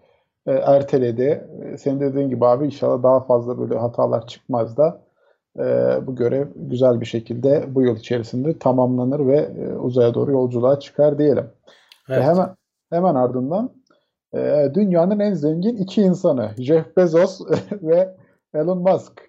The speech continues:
Speaker 1: ve onların şirketleri SpaceX ve Amazon uydu üzerinde internet kavgası yapıyorlarmış abi.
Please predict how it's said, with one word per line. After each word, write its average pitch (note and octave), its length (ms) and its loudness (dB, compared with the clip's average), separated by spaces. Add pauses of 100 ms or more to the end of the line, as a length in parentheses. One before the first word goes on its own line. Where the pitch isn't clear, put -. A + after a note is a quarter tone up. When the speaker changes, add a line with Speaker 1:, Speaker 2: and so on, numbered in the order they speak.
Speaker 1:
ve D3 140 -6
onların D#3 320 0
şirketleri F#3 640 -4
SpaceX D3 600 -4
ve F#3+ 60 2
Amazon F3 540 0
uydu D#3 340 2
üzerinde C3+ 360 -2
internet A3+ 460 0
kavgası G#3+ 420 2
yapıyorlarmış A#2+ 600 -2
abi. A2+ 240 -2